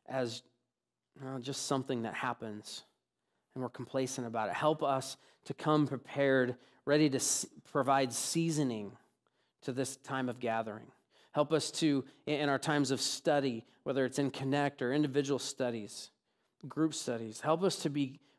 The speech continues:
ready and prepared to add seasoning to that, 'cause you call us all to be teachers.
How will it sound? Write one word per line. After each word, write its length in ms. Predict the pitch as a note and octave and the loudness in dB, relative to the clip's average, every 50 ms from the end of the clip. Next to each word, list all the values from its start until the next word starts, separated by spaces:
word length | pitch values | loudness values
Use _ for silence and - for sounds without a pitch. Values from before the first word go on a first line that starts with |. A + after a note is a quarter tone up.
| _ _ | _ _
ready 420 | C#3 B2+ C#3 C#3+ D3+ D3+ D3+ D3 | -4 0 2 4 4 6 4 4
and 120 | C#3 C3 B2+ | 2 2 -2
prepared 500 | C#3+ B2 - - - D3+ C#3+ C#3 C3+ B2 | -4 -8 -6 -4 0 2 2 2 2 0
to 140 | B2 - | -2 -2
add 180 | - C3 A#2+ A2+ | -4 -6 -6 -6
seasoning 680 | - - - - D#3 D#3+ D#3+ D3 C#3 C3+ B2 A#2+ A#2 A2 | -6 -6 -2 -2 0 0 0 -2 -2 -4 -4 -4 -6 -8
to 120 | - B2+ | -10 -10
that, 360 | A2+ A#2 G#2 E2 - - - - _ _ _ _ _ _ _ _ _ _ _ _ _ _ _ _ _ _ _ _ _ _ _ _ _ _ _ | -8 -6 -6 -6 -8 -10 -16 -20 _ _ _ _ _ _ _ _ _ _ _ _ _ _ _ _ _ _ _ _ _ _ _ _ _ _ _
'cause 160 | - C#3 B2+ | -8 -6 -2
you 120 | C3 D3 C#3+ | -2 -2 -2
call 340 | - - E3 E3 E3 D3+ C#3+ | -2 0 2 4 4 4 4
us 140 | B2+ - - | 2 0 -4
all 380 | - D#3 C#3 D3 D#3 E3 E3 | -2 0 2 4 6 6 4
to 120 | D#3 - C#3+ | 4 2 -2
be 160 | C3 C3 B2 | -4 -4 -6
teachers. 680 | - - E3 E3+ D#3+ - D3 C3+ A#2+ A2 G#2 - - | -4 -2 -2 -2 -2 -2 -4 -6 -6 -6 -10 -12 -14